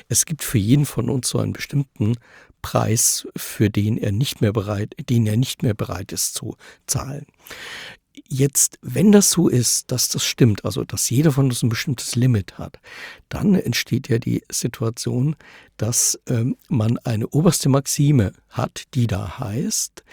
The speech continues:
wenn der Preis zu hoch ist, bin ich nicht mehr bereit, moralisch zu sein. Nicht? Und das ist die ursprüngliche, äh,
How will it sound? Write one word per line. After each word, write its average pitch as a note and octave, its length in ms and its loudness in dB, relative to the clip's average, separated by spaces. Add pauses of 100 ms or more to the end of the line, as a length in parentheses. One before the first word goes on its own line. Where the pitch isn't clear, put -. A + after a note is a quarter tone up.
(340)
wenn A#2+ 140 2
der A2 100 2
Preis A2+ 300 0
zu G#2+ 120 0
hoch D3 300 2
ist, C3+ 460 0
bin G#2 140 2
ich - 140 -4
nicht - 220 0
mehr A2+ 120 4
bereit, G#2 360 -2
moralisch G2 480 -4
zu - 140 -12
sein. - 340 -14 (640)
Nicht? - 240 -8 (560)
Und G#2+ 180 2 (320)
das - 260 0
ist - 320 -2
die C3+ 200 0
ursprüngliche, A#2+ 1300 0 (640)
äh, A2 360 0